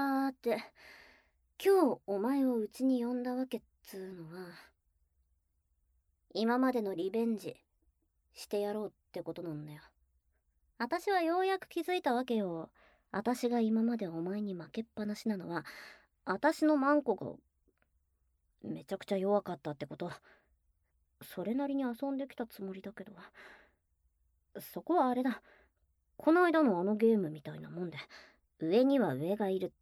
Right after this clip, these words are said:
てやつ。ってわけで私、マンコ修行をしてたんだ。毎日行くまでローターで繰り攻めして、どんどん我慢できる時間を延ばしてたんだよ。ま、おかげで行き着かれて、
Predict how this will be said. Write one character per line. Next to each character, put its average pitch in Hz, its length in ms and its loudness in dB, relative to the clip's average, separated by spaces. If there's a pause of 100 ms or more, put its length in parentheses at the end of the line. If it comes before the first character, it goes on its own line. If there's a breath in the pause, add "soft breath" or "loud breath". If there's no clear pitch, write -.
(120)
て - 80 -12
や 156 80 -14
つ。 - 100 -20
っ 151 40 -16 (1300 soft breath)
て 254 140 4
わ 285 160 6
け 208 100 0
で 180 140 -4
私、 156 420 -6 (640 soft breath)
マ 349 220 8
ン 381 80 0
コ 392 120 2
修 392 180 4
行 302 180 6
を 175 80 0
し - 80 -8
て 190 140 -2
た 175 80 -6
ん 160 80 -8
だ。 180 140 -6 (1120)
毎 247 280 6
日 175 300 0
行 127 100 -6
く 233 100 2
ま 226 140 2
で 165 160 -2
ロ 175 160 0
ー 175 60 -6
タ 190 160 -2
ー - 20 0
で 185 120 -2
繰 - 160 -10
り 180 80 -8
攻 185 120 -4
め 190 80 -2
し - 80 -14
て、 190 160 -4 (280 loud breath)
ど 285 220 10
ん 277 80 8
ど 202 120 6
ん - 20 2
我 190 160 4
慢 247 220 6
で 156 120 2
き 196 100 -2
る 175 80 -2
時 156 140 -4
間 165 220 -2
を 165 100 2
延 190 60 2
ば 302 160 8
し - 60 -10
て 220 100 4
た 180 100 -2
ん 165 140 -2
だ 160 60 -6
よ。 160 100 -8 (1200)
ま、 - 140 -8 (580 loud breath)
お 285 140 6
か 302 100 8
げ 302 100 6
で 294 120 8
行 277 80 2
き - 80 -18
着 - 80 -20
か 302 100 6
れ 294 100 6
て、 220 200 -2